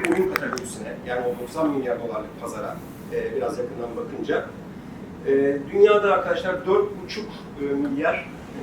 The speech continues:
akıllı telefon kullanıcısı var. E, bunların aktif olarak kullanıldığını biliyoruz. Bu datalar, e, verifi-, verifiye edilmiş datalar. E,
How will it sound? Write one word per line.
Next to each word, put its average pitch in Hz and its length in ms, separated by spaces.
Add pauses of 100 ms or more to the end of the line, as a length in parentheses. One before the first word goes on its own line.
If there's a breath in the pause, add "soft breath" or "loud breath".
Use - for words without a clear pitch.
(1160)
akıllı 349 280
telefon 151 300
kullanıcısı - 480
var. - 320 (920)
E, - 100 (180)
bunların 160 360 (220)
aktif 139 380
olarak - 300 (100)
kullanıldığını 123 580
biliyoruz. - 300 (100)
Bu - 100
datalar, - 420 (340)
e, - 200 (680)
verifi-, 127 360 (120)
verifiye 127 320
edilmiş 123 360
datalar. - 460 (500)
E, 120 260